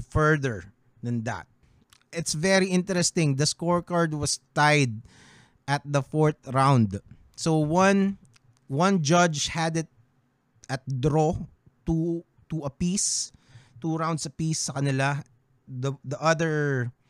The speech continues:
the other judge, um, uh, picked, uh, Usman with three to one, while the other judge picked Colby, Colby, uh, ba-, uh, three,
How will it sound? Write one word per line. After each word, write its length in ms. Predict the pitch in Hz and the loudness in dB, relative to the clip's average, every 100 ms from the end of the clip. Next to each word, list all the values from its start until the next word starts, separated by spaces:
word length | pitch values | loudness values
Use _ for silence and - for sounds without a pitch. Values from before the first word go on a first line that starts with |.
| - _ - | -20 _ -16
the 100 | 127 | -10
other 300 | 139 143 143 | -6 -2 -2
judge, 720 | 131 113 151 156 147 - - - _ _ _ _ - _ - | -2 2 4 4 0 -4 -6 -10 _ _ _ _ -20 _ -2
um, 1040 | 123 120 117 117 113 110 104 101 92 82 - _ _ _ _ _ _ - _ - | 0 0 0 -2 -2 -2 -2 -2 -4 -6 -14 _ _ _ _ _ _ -20 _ -8
uh, 320 | 104 101 95 - | -6 -6 -8 -4
picked, 340 | 156 139 _ - | -2 -2 _ 0
uh, 320 | 127 117 113 - 151 | 2 2 -2 -4 -4
Usman 640 | 139 147 151 160 180 165 | -2 2 2 2 0 -2
with 160 | 117 - | -4 -4
three 220 | 135 131 | -4 -2
to 100 | 135 | 0
one, 440 | 123 131 156 165 _ _ - | 2 4 4 2 _ _ -6
while 220 | 127 139 | 0 0
the 160 | 147 | 0
other 300 | 143 151 151 | 2 2 2
judge 680 | 135 120 175 151 143 - - - _ - | -2 0 2 2 0 -6 -8 -14 _ -4
picked 400 | 160 - _ 151 _ - _ - _ _ | -4 -4 _ -20 _ -20 _ -20 _ _
Colby, 600 | 160 175 180 151 143 139 - _ - _ _ _ _ - | -2 2 2 2 2 0 -4 _ -20 _ _ _ _ -6
Colby, 400 | 170 170 151 143 | -4 -2 -2 0
uh, 200 | 139 135 | 2 2
ba-, 240 | 127 131 _ - | 0 -4 _ -8
uh, 580 | 123 123 117 113 107 104 - | 0 2 2 -2 -2 -6 -4
three, 260 | 160 165 | -2 -4